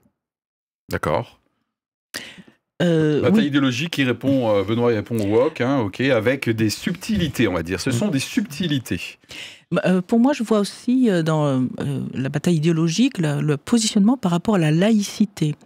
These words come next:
Speaker 2: ou
Speaker 1: Euh, ouais.
Speaker 2: plutôt son interprétation.
Speaker 1: Ok.
Speaker 2: Euh, il y a quand même un, un souhait de vouloir sortir, euh, le fait religieux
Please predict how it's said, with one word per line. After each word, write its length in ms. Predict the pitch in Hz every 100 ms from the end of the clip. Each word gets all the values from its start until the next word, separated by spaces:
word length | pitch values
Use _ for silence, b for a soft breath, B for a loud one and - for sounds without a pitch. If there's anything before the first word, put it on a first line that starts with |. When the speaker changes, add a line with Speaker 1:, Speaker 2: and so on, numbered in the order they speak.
| B B B B
Speaker 2:
ou 60 | 147
Speaker 1:
Euh, 60 | 170
ouais. 180 | 170
Speaker 2:
plutôt 140 | 202 277
son 300 | - 190 208
interprétation. 960 | 262 262 - - 226 202 - - - -
Speaker 1:
Ok. 220 | - -
Speaker 2:
Euh, 680 | 104 123 160 160 156 151 76 - -
il 100 | 170
y 80 |
a 60 | 226
quand 200 | - 247
même 300 | 240 254 214
un, 500 | 180 175 170 165 160 -
un 100 | 165
souhait 420 | 165 - - 269
de 120 | 208 175
vouloir 680 | 165 214 214 214 233 240 170
sortir, 960 | - - 254 240 - - 247 220 180 -
euh, 240 | 165 160 160 B B B -
le 160 | 170
fait 380 | 180 - - 240
religieux 920 | 190 202 208 208 190 185 202 214 254